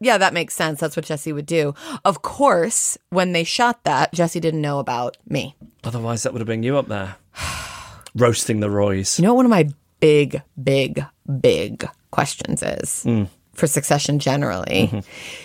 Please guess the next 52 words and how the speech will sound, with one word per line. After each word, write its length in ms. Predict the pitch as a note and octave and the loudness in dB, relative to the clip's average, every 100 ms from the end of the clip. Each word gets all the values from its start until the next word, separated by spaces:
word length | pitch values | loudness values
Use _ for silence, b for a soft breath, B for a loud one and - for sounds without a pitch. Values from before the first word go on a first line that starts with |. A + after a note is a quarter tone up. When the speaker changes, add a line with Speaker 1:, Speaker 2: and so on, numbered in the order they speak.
| - | -2
Speaker 1:
He's 280 | - A#3 - | 4 4 4
gonna 160 | D#3+ | 2
do 100 | D3 | 2
a 40 | C3+ | 0
spinoff. 600 | - C#3+ C3 C#3 - - _ _ _ - | -2 -2 0 -4 -8 -18 _ _ _ -2
Jesse 300 | C#3+ C#3+ C#3 | -2 0 -4
is 100 | C3+ | -4
gonna 160 | C#3 C3 | -4 -4
do 80 | |
a 40 | C3+ | -6
spinoff. 380 | - C3 B2+ C#3 | -6 -6 -6 -4
He's 140 | F3 | -2
gonna 140 | D3+ D#3+ | 0 2
Better 200 | C#3+ C#3+ | 2 0
Call 180 | - B2 | -2 -4
Saul 260 | - A#2 B2 | 0 -2 -2
this 160 | C3 | -4
shit. 340 | - G#2+ G#2 - | -6 -8 -10 -10
Or 140 | - D3+ | -4 2
Speaker 2:
Well, 140 | G#3 | 6
he 260 | B3 D#4 C#4+ | 8 8 6
hinted 300 | C#4 B3 G#3 | 4 0 0
that 140 | G3 | 2
there's, 220 | E3+ D#3 | 2 0
there's 180 | - D#3+ | 0 0
something 380 | - - E3+ F3+ | 2 2 2 2
he 80 | D#3 | 2
wants 180 | D#3 D#3 | 2 2
to 60 | E3 | 0
explore 360 | C#3 - D3 C3+ | -2 0 2 2
in 80 | |
the 60 | C3 | 2
New 100 | C3 C3 | 2 2
Yorker 320 | C#3+ C#3+ C#3 | 2 0 -4
interview, 280 | A#2 A#2+ G#2 | -4 -4 -4
but 100 | A#2+ | -4
the 60 | B2 | -4
head 160 | F#3+ | -4
of 60 | C#4+ | -2
H 280 | C4 F#3 - | -4 -6 -4
B 180 | E3+ D3+ | 0 2
O 500 | A#3 C3+ - - - B B | 2 0 -2 -8 -10 B B
Speaker 1:
Yeah. 180 | D3 B2+ | -2 2
Speaker 2:
has 200 | D3 D#3 | 2 4
said 200 | - D#3 | 2 2
that 120 | D3+ C3 | 0 2
he 160 | C#3+ | 0
doesn't 520 | C3 - B2 A2+ A#2 - | 0 -4 -4 -2 -6 -6
think 600 | A#2+ A2 G#2 - - _ | -4 -4 -6 -14 -20 _
a 100 | - A2+ | -8 -6
Succession 800 | - - G#2 - G#2+ G#2 G2 - | -4 -4 -4 -4 -6 -6 -8 -12
spinoff 680 | - - A#2 G#2 F#2+ - | -12 -6 -4 -4 -8 -14